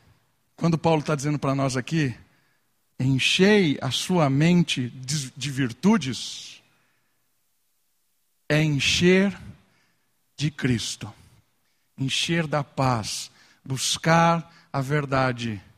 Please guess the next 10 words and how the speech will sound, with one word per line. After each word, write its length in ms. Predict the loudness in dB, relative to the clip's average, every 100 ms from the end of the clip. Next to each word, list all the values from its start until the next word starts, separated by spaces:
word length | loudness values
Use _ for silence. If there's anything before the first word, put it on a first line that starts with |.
| _ _ _
buscar 680 | -6 -6 -2 2 4 4 2
a 60 | -4
justiça, 840 | -4 -6 -2 0 0 -2 -6 -8 -10 _ _ -2
a 160 | 2
integridade, 1000 | 2 0 -2 -4 -2 2 2 0 -2 -2 -8 _ _
pra 180 | 0 2
agir 540 | 2 0 2 2 2
conforme 960 | -2 -4 -4 -2 0 2 2 0 -4 -6 _ _
as 340 | 0 0 0 -6 _ -4
inúmeras, 840 | -2 0 0 2 0 -2 -4 -8